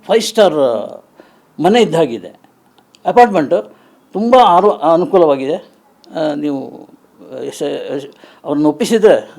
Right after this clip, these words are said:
ಧಾರಾಳ ಇದು ಮಾಡ್ಬೋದು, ಅವ್ರು ಯಾವ ಖರ್ಚು ಇಲ್ಲ, ಖರ್ಚೆಲ್ಲ ನಾವೇ ನೋಡ್ಕೊಳ್ತೇವೆ ಅಂತೇಳಿ ಭಾರತೀಯ ಹೇಳಿದರು ಅಂತೇಳಿ ಅನಿರುದ್ಧನ ಹತ್ರ ಹೇಳಿದರು. ನನಗೆ ಅದು ಆಗಿಲ್ಲ, ಆಗಿಲ್ಲ ಯಾಕೆಂದರೆ ಅವ್ರು ತೀರ್ಕೊಂಬಿಟ್ರು.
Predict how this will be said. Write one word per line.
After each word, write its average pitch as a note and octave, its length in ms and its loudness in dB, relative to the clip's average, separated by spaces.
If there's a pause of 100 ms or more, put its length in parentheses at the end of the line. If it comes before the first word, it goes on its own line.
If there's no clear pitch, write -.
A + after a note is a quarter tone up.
ಧಾರಾಳ C3+ 220 -4
ಇದು A#2+ 160 -4
ಮಾಡ್ಬೋದು, A#2 260 -10
ಅವ್ರು C#3+ 180 -2
ಯಾವ C3+ 220 2
ಖರ್ಚು F3+ 340 0
ಇಲ್ಲ, A2 140 -4
ಖರ್ಚೆಲ್ಲ E3+ 360 -4
ನಾವೇ E3 280 -2
ನೋಡ್ಕೊಳ್ತೇವೆ D#3+ 460 -2
ಅಂತೇಳಿ D3+ 180 -8
ಭಾರತೀಯ C#3+ 400 -6 (500)
ಹೇಳಿದರು C3+ 440 -4
ಅಂತೇಳಿ D#3 340 -8
ಅನಿರುದ್ಧನ C3 680 -4
ಹತ್ರ A2 200 -10
ಹೇಳಿದರು. G2 320 -16 (1160)
ನನಗೆ G#3+ 560 0 (540)
ಅದು G3 120 0
ಆಗಿಲ್ಲ, F3+ 440 2 (200)
ಆಗಿಲ್ಲ E3 240 -4
ಯಾಕೆಂದರೆ D#3 480 -6 (440)
ಅವ್ರು C#3+ 140 -2
ತೀರ್ಕೊಂಬಿಟ್ರು. A2+ 840 -4